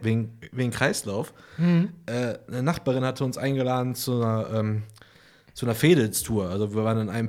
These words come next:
Speaker 1: Veedel in Köln unterwegs, da wurde ein bisschen
Speaker 2: Was?
Speaker 1: erzählt.
Speaker 2: Viertel.
Speaker 1: Veedel, ach so, das Stadtteil.
Speaker 2: Ja,
Speaker 1: Veedel ist
Speaker 2: okay.
Speaker 1: Kölsch für Stadtteil.
Speaker 2: Ja, sorry.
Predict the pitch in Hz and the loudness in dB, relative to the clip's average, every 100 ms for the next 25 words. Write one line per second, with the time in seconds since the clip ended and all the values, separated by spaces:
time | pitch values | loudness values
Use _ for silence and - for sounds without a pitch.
0 | - 135 123 113 165 147 139 127 127 113 | 2 2 2 2 2 2 2 0 0 -2
1 | 113 110 165 - - 127 120 - _ _ | -4 0 0 0 2 0 0 -10 _ _
2 | _ - 185 175 123 113 _ _ - - | _ 0 4 4 2 -6 _ _ -20 -20
3 | _ _ - 135 151 165 113 143 127 151 | _ _ -6 0 2 2 2 4 6 4
4 | 143 110 92 - - 165 147 135 127 113 | 2 0 0 -8 -2 4 6 4 -2 -8
5 | 113 151 127 120 - 110 98 120 - 117 | -6 -2 -2 -2 -6 -6 -2 -4 -2 -4
6 | 123 - 123 - - 143 117 | -4 -8 -12 -4 0 0 0